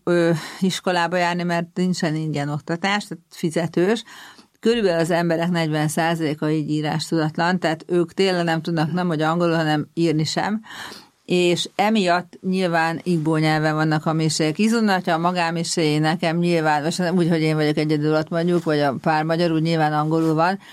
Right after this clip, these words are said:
de a kápolnába is, a templomba, ö, minden reggel a Buroma kórházba van hatkor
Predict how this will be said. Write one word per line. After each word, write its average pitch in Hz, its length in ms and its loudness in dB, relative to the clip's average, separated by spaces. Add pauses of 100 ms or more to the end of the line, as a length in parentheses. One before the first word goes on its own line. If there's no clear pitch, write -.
(260)
de 165 580 0
a 160 140 0
kápolnába 156 840 0
is, 151 180 -2
a 160 60 0
templomba, 170 540 0
ö, 165 300 2
minden 175 400 2
reggel 185 500 0 (800)
a 190 60 2
Buroma 175 440 2
kórházba 185 840 0
van 165 300 0 (240)
hatkor 165 600 0